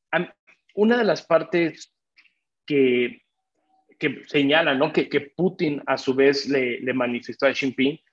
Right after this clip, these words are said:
fue, "Oye, yo ofrezco apoyo a China en todos los temas que incluyan Taiwán,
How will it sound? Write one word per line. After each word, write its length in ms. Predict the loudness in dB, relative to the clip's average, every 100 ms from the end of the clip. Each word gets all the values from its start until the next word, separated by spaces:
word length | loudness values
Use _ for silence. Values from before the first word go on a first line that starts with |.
| _ _
fue, 220 | 2 2 2
"Oye, 320 | 2 2 -2
yo 120 | 0 0
ofrezco 400 | 2 0 2 -2
apoyo 380 | 0 2 2
a 100 | 0
China 420 | -4 -2 0 -2 -4
en 120 | -4
todos 140 | 0 0
los 140 | 0
temas 340 | -2 0 -2 -4
que 100 | -8
incluyan 480 | -6 -4 0 0 -2 _
Taiwán, 580 | -2 0 2 2 2 -4